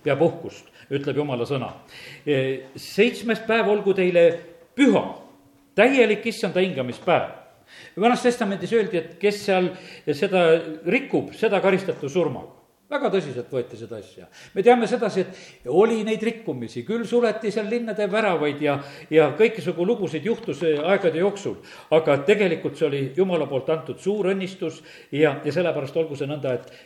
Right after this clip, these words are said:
eh, ka see meie elus just oleks nii. Nii et, eh, selle õpetuse oleme praegusel hetkel ära andnud. Aga, et rääkisin sedasi, et, et töödes võib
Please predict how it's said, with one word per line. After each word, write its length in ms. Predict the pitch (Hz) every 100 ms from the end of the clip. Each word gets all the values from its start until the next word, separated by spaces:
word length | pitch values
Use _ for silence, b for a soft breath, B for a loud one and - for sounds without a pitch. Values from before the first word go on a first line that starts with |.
| B
eh, 160 | 127 120 120
ka 100 | 135
see 300 | 156 131 123 156
meie 160 | 147 143
elus 180 | 120 131
just 240 | - 123
oleks 240 | 110 - - B B B
nii. 200 | 123 135 95 - - B B
Nii 120 | 185
et, 140 | 190 - -
eh, 180 | 180 165 -
selle 320 | 220 190 165 143 - - _ -
õpetuse 460 | 175 165 160 143 147
oleme 240 | 135 139
praegusel 400 | 151 151 135 139
hetkel 320 | 139 139 131
ära 140 | 127 120
andnud. 320 | 110 90 _ _ B B B
Aga, 240 | - 190 160 - - -
et 380 | 151 - - - - -
rääkisin 400 | 226 233 196 196
sedasi, 400 | 233 220 180 175
et, 120 | 165 - B B B
et 220 | 160 - - _ - -
töödes 400 | 233 254 202 185
võib 160 | 147